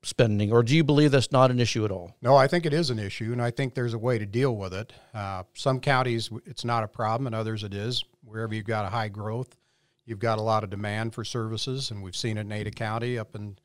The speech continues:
Speaker 2: Kootenai County, and Twin Falls, and over in Bonneville. Uh, so those areas that, where they're growing fast have a need.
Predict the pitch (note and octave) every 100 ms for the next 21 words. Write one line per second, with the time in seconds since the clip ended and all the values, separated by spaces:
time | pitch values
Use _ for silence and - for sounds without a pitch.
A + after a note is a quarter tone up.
0 | - - B2 A2+ A2+ - A2+ A#2 B2 A2+
1 | E2 D#2 - A#2+ A#2+ A#2 A2+ A#2 C3 A2
2 | E2 F2 A#2 G#2+ A2+ G#2+ A2+ A#2 G#2+ A2+
3 | C3 - _ _ _ _ A2 G2+ F#2+ -
4 | A2+ A#2+ D3 C3 B2 A#2+ A#2+ A2 C3 A#2
5 | G#2+ G2+ G2+ C#3+ G#3 B2 - F#2+ F2+ A2
6 | B2 - _ A2+ A2+ G#2 G2 G#2 B2